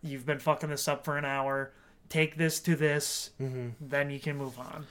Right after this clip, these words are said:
Speaker 2: See, that's what I really like about the, the, the new Tomb Raider games. The puzzles are, like, top notch.
Speaker 1: Yeah.
Speaker 2: They, the puzzles are very well done,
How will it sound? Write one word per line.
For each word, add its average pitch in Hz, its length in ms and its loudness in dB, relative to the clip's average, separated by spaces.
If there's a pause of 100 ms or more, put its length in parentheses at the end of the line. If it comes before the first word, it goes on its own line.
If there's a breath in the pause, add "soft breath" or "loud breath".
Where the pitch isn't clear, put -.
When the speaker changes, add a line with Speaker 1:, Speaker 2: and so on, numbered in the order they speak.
(140 loud breath)
Speaker 2:
See, - 160 -2
that's 170 400 2
what 117 360 2
I 113 60 6
really 110 380 2
like 107 220 2
about 95 240 -4 (460)
the, 117 100 -8 (280)
the, 120 140 -6 (320)
the 139 140 6
new 131 180 4
Tomb 127 280 -6
Raider 160 280 2
games. 185 460 0 (380 loud breath)
The 131 240 6
puzzles 185 540 8
are, 120 200 6
like, 98 380 2
top 87 300 -6
notch. 65 480 -14
Speaker 1:
Yeah. 135 340 2 (260 soft breath)
Speaker 2:
They, 131 260 8
the 127 240 4
puzzles 139 420 4
are 113 100 4
very 110 280 2
well 104 180 2
done, 95 380 -6